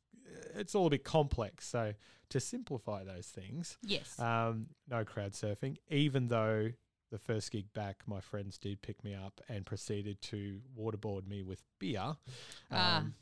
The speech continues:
Speaker 1: thanks to Ryan from Black Reno for that one.
Speaker 2: It'll
Speaker 1: Uh, and
Speaker 2: happen.
Speaker 1: God, it tasted so great.
Speaker 2: <laughs>
Speaker 1: It tasted so good. It was
Speaker 2: <laughs> Yeah.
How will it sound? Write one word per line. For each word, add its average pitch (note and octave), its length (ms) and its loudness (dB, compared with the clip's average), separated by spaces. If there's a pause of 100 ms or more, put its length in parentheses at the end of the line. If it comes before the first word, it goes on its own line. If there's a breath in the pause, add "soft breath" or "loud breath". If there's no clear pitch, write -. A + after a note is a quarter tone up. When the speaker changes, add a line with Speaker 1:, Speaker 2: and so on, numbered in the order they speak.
Speaker 1:
thanks A2 280 -6
to A2+ 100 -2
Ryan G#2 340 -2
from G#2 180 -6
Black G2 280 -8
Reno A#2 260 -2
for G#2+ 140 -8
that A#2+ 120 -6
one. A3 220 0 (180)
Speaker 2:
It'll F3+ 220 0
Speaker 1:
Uh, A#2+ 240 6
and D#3 120 2
Speaker 2:
happen. D#3+ 140 6
Speaker 1:
God, E3 200 8
it E3+ 120 4
tasted F3 380 4
so - 320 2
great. A3+ 280 0 (100)
Speaker 2:
<laughs> - 160 0
Speaker 1:
It B3 100 2
tasted B2 420 -4
so - 260 -8
good. A#2+ 320 2
It - 80 -2
was A2+ 120 -4
Speaker 2:
<laughs> - 20 -6
Yeah. - 40 2